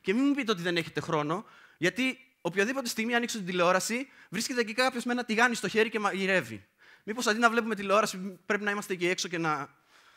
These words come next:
ασχολούμαστε με τα μποστάνια μας, τα μπαλκόνια μας και τους κήπους μας; Να καταλάβουμε δηλαδή ότι και ο ρόλος μας ως καταναλωτές είναι πάρα, πάρα πολύ σημαντικός, αλλά και η ευθύνη μας.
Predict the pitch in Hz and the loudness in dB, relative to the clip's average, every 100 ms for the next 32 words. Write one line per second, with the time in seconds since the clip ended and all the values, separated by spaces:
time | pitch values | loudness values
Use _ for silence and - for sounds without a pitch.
0 | - _ _ _ _ - 165 - 190 220 | -20 _ _ _ _ -2 0 2 2 2
1 | 214 202 185 170 156 185 185 196 180 175 | 2 -2 0 -2 2 4 4 4 0 2
2 | 156 143 190 190 170 156 139 - 170 170 | 2 2 2 2 -2 -4 -6 -6 -6 -2
3 | 185 107 - - - - - _ _ _ | 0 -2 -4 -14 -20 -20 -20 _ _ _
4 | _ _ - _ _ - - - _ _ | _ _ -20 _ _ -20 -20 -20 _ _
5 | _ _ 165 180 180 180 233 294 262 208 | _ _ 2 6 8 10 10 8 2 2
6 | 185 160 160 156 147 165 156 220 262 202 | 2 2 2 0 0 2 4 4 4 2
7 | 175 202 226 202 175 147 170 190 233 214 | -2 -2 -2 0 0 -2 -2 -2 -2 6
8 | 214 233 220 208 208 185 196 202 165 160 | 10 10 8 6 4 0 -4 -2 -2 2
9 | 196 131 - - 156 156 - 226 214 - | 2 2 -4 -4 2 2 2 2 2 0
10 | 214 185 113 104 - | -2 0 -2 -6 -12